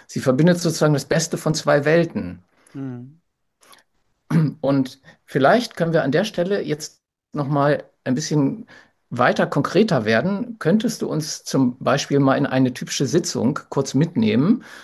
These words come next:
Speaker 1: Zum Beispiel, wie würdest du mit einer Patientin arbeiten, die unter einer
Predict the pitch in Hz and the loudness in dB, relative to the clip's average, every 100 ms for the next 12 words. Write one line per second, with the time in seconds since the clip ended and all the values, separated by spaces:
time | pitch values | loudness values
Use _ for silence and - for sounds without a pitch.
0 | - _ - 180 147 143 175 - 202 196 | -20 _ -2 2 4 4 2 -2 -2 -2
1 | 180 151 151 180 202 170 175 165 143 131 | -4 -6 -4 0 0 0 -2 -2 -2 -4
2 | - 147 - 160 185 170 - 139 143 135 | -4 -6 -2 -2 -2 -4 -2 0 2 0
3 | 143 139 131 131 123 131 131 98 120 117 | 0 -2 -2 -4 -4 -2 -2 0 0 0
4 | 113 | -2